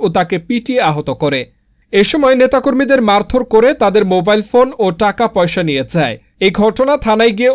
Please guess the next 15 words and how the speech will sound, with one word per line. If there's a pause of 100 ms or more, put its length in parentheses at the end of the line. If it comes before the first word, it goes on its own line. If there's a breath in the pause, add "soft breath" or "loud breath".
অভিযোগ
করলেও (140)
ওসি
নজরুল
ইসলাম
মামলা
নেননি, (280)
উল্টো
তিনি
তাকে
মিথ্যা
মামলা
দেওয়ার
হুমকি
দেন।